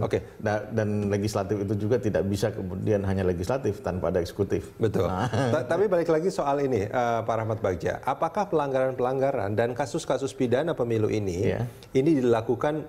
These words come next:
Speaker 1: sebetulnya mereka tahu bahwa itu melanggar, atau mereka itu nggak tahu aturannya bagaimana?
Speaker 2: Ada yang tahu, ada yang tidak.
Speaker 1: Ada yang tahu, artinya ada yang sengaja betul-betul memang
Speaker 2: Iya,
Speaker 1: melanggar gitu.
Speaker 2: melanggar, ada
Speaker 1: Oke.
Speaker 2: yang tidak, tidak sengaja, bahkan kadang-kadang seperti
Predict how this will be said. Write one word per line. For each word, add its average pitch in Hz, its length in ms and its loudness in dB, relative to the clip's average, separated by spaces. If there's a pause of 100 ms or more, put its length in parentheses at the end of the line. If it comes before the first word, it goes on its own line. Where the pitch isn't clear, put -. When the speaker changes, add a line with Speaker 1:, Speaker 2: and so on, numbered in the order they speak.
Speaker 1:
sebetulnya 123 520 2
mereka 127 720 -2
tahu 120 460 0
bahwa 113 260 0
itu 120 200 -2
melanggar, 110 600 0 (260)
atau - 220 -2
mereka 139 340 0
itu 127 320 2
nggak 131 240 0
tahu 202 240 2
aturannya 127 500 -2
bagaimana? 107 520 -2 (760)
Speaker 2:
Ada 117 220 -2
yang 110 140 0
tahu, 104 160 -2
ada 98 100 0
yang 90 140 -2
tidak. 80 220 -2 (100)
Speaker 1:
Ada 117 160 -2
yang 127 120 0
tahu, 135 160 0
artinya 143 360 0
ada 127 100 0
yang 127 140 0
sengaja 120 280 -2
betul-betul 113 480 0
memang 107 380 -2 (300)
Speaker 2:
Iya, 117 180 4
Speaker 1:
melanggar 120 400 0
gitu. - 80 -4
Speaker 2:
melanggar, 98 360 -2 (120)
ada 95 260 -2
Speaker 1:
Oke. 92 220 2
Speaker 2:
yang 95 140 -2 (180)
tidak, 107 300 0 (240)
tidak 92 240 0
sengaja, 90 480 0
bahkan 98 500 -4 (300)
kadang-kadang 135 420 -2
seperti 107 320 -2